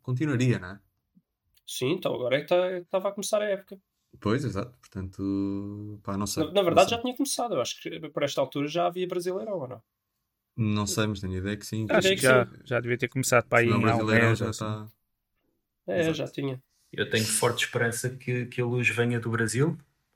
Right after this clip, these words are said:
Speaker 4: Para mim, eu já tô, já fiz as pazes com o Jesus. O, o karma, o meu karma, se, com o Jesus, se fosse eu a decidir o futuro dele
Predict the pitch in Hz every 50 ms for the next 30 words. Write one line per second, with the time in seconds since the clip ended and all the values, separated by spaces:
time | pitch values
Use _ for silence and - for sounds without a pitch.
0 | _ _ - 110 113 110 117 117 113 107 110 107 104 - 113 110 107 104 101 101
1 | 101 - 107 104 - 123 104 104 98 - - 104 104 101 - - - 98 90 -
2 | - 92 92 98 104 - - - - - - _ _ _ _ _ _ _ - -
3 | 104 95 95 95 95 98 95 104 107 - - 117 113 110 107 104 101 98 - -
4 | _ _ _ _ _ _ _ _ 110 110 117 117 - - 117 113 110 107 107 104
5 | 107 - - - - - - 113 113 113 113 - - - - - - _ _ _
6 | _ - 123 120 113 110 107 117 120 120 117 110 - - - - - _ - -
7 | - - 135 135 143 147 147 143 - - 135 135 139 135 135 135 135 - 131 117
8 | 110 117 123 117 107